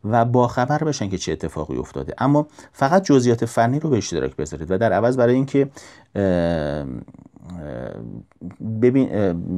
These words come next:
به جای اینکه، اه، بگین که وضعیت چ-، چطوری تأثیر می‌ذاره، اه، بیاید توضیح بدید که اتفاقی افتاده،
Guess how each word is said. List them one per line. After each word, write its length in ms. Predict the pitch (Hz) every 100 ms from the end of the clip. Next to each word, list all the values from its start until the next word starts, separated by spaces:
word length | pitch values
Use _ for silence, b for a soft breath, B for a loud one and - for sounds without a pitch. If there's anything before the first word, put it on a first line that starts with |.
| 90
به 140 | 101
جای 160 | 98 110
اینکه، 380 | 123 - 123 131 B B B -
اه، 320 | 95 90 78
بگین 380 | 80 101 113 117
که 120 | 120
وضعیت 520 | 110 95 - 101 110
چ-، 140 | - -
چطوری 680 | 80 - 101 - 101 123 117 B B _ 98
تأثیر 500 | 95 - - - 98
می‌ذاره، 460 | 95 196 110 131 151 B B B _
اه، 320 | 104 101 98
بیاید 380 | 95 156 180 170 -
توضیح 540 | - 127 117 113 135 143
بدید 240 | 139 147 -
که 160 | 143
اتفاقی 460 | 135 110 110 110 117
افتاده، 520 | 73 - - 58 50